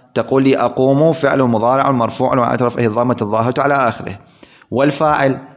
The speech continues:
ضمير مستتر وجوباً تقديره أنا، وأنا توكيد، أنا توكيد، توكيد لذلك الضمير. فهنا أنا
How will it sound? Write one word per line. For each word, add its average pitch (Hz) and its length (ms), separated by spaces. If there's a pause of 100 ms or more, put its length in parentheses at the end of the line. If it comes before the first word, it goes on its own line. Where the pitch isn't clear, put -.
(140)
ضمير 123 480
مستتر 127 480
وجوباً 120 520
تقديره 147 680
أنا، 123 280 (440)
وأنا 185 580
توكيد، 135 920 (920)
أنا 143 560 (280)
توكيد، 135 640 (460)
توكيد 131 400
لذلك 202 480
الضمير. 117 580 (1500)
فهنا 131 640
أنا 196 580